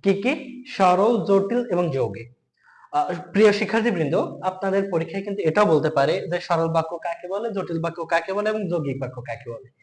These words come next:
তাহলে আমরা সেটা নিয়ে একটু আলোচনা করি। সরল বাক্য কাকে বলে?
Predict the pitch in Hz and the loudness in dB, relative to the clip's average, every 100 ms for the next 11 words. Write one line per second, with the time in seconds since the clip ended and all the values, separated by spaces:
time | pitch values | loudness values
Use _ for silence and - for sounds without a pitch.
0 | _ _ 220 220 226 214 180 185 180 170 | _ _ 0 0 0 -2 2 2 2 2
1 | 147 123 131 120 127 117 - - _ _ | 2 0 -4 -4 -2 -2 -4 -12 _ _
2 | _ _ - 226 220 220 214 208 202 202 | _ _ -6 0 2 4 2 2 2 2
3 | 208 202 190 285 - | 2 2 2 0 -4